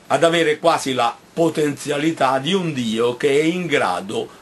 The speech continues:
di realizzare delle visioni apparentemente miracolose, che superano di gran lunga le possibilità della persona reale nella sua vita.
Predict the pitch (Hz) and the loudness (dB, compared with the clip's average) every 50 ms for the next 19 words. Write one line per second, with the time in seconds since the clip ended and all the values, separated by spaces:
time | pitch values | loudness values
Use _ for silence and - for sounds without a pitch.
0 | - - - - - 120 156 185 147 - - 120 135 175 190 185 180 180 185 196 | -20 -20 -20 -18 -10 -6 -2 -2 -2 -2 0 0 2 2 4 4 2 2 0 -2
1 | 175 165 156 165 151 127 120 120 123 120 120 139 151 156 160 165 170 180 160 - | -6 0 2 4 4 4 2 2 0 0 2 2 4 4 4 2 2 0 -2 0
2 | 160 147 135 120 120 127 127 131 127 - 160 151 160 165 160 156 180 170 135 123 | 2 2 2 2 0 0 0 0 2 2 2 2 4 2 0 0 0 0 0 0
3 | 120 120 - 139 160 151 - - - - - - - - - 139 175 196 185 175 | -2 0 0 0 0 0 -2 -8 -20 -20 -20 -20 -20 -10 -4 -2 0 2 2 2
4 | 165 - 170 156 131 104 95 - - 95 85 - - - - - - - - 165 | 2 2 2 2 0 0 -2 -6 -10 -12 -12 -14 -16 -20 -20 -20 -18 -2 2 2
5 | 160 - 233 214 - 165 151 143 139 139 143 143 151 156 175 175 180 185 190 208 | 2 4 2 2 2 2 2 2 2 2 2 2 2 2 2 2 2 2 2 2
6 | 220 226 240 240 247 254 262 240 202 165 - 170 160 - - 170 160 165 170 170 | 2 2 2 2 0 0 2 2 0 0 0 -2 -2 -2 -2 -2 -2 0 0 0
7 | 160 - 220 220 208 180 147 147 139 139 127 131 147 143 127 - - 185 170 147 | 0 2 2 2 2 2 0 2 2 2 0 0 0 -2 -2 -2 0 0 2 2
8 | 143 143 156 185 196 175 143 123 113 123 139 151 151 135 123 120 110 - 131 120 | 2 2 2 2 4 4 4 2 2 2 0 0 -2 -2 -2 -4 -4 -6 -4 -4
9 | 101 87 80 - - - - - | -4 -6 -6 -10 -14 -16 -18 -18